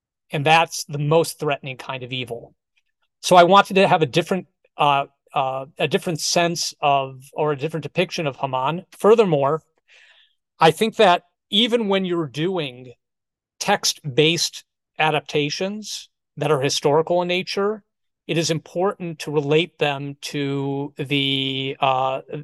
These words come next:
the current, um, uh, the, uh, to the current environment and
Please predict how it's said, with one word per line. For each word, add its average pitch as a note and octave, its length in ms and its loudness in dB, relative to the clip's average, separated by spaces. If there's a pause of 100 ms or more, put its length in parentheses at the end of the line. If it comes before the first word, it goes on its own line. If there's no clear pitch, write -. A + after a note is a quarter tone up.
the D3 200 0
current, D#3+ 600 0 (160)
um, B2+ 500 -4 (1000)
uh, C#3+ 480 4
the, E3+ 320 2
uh, F#3+ 40 2
to - 300 0
the G3 100 4
current G3 280 0
environment D3 680 0 (460)
and D3 420 0